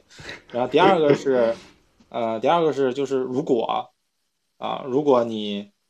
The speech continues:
你对这个世界有新的理解，一定要通过修改过去的东西来实现的话。对，然后这个，我对这个行为的理解没有那么的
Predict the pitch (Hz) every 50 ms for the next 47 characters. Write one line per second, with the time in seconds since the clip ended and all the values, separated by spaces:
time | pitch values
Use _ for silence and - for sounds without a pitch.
0 | _ _ _ - 120 123 151 160 170 170 - 175 175 156 123 117 - 165 156 147
1 | 127 113 117 135 131 123 113 117 113 123 160 190 175 160 139 - - 160 156 156
2 | 151 135 - 185 185 151 110 101 - 185 202 202 262 247 202 143 131 120 117 107
3 | 110 107 - 110 98 - 147 117 104 101 98 101 - - - _ _ _ _ _
4 | _ _ _ _ _ _ _ _ _ _ - 117 113 113 113 131 156 - 262 285
5 | 262 190 160 151 156 - 156 123 135 175 190 294 311 285 226 180 156 147 - 147
6 | 139 143 147 143 147 135 120 131 127 127 117 107 120 160 165 123 131 170 254 294
7 | 311 349 302 139 120 117 107 107 104 98 - - - - - -